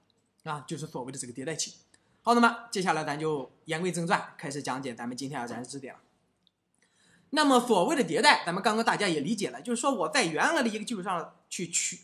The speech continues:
啊，去得到一个新的东西，这就叫做迭代。那么回到咱的乌班图来，同学们，接下来呢，我打开交互模式，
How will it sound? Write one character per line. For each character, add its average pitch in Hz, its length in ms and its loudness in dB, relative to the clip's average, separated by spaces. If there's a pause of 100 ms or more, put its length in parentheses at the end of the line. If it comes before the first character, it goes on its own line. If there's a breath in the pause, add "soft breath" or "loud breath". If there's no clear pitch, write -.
啊， 131 300 -6
去 185 160 -4
得 170 180 -2
到 220 220 4
一 202 80 -8
个 226 80 -6
新 392 200 2
的 269 60 2
东 139 140 -8
西， - 180 -10
这 175 100 -2
就 139 80 -6
叫 143 140 -4
做 120 80 -8
迭 127 160 -8
代。 240 300 -2 (420)
那 302 140 0
么 247 200 8
回 247 200 4
到 254 100 6
咱 202 180 0
的 196 220 0
乌 202 80 -6
班 202 160 0
图 170 220 -8
来， 151 200 -10
同 165 80 -12
学 147 80 -4
们， - 40 -4 (800)
接 - 80 0
下 156 80 2
来 147 120 -2
呢， 170 220 -2
我 156 80 -12
打 143 160 2
开 160 160 0
交 175 160 2
互 170 80 -4
模 156 100 -2
式， 180 140 2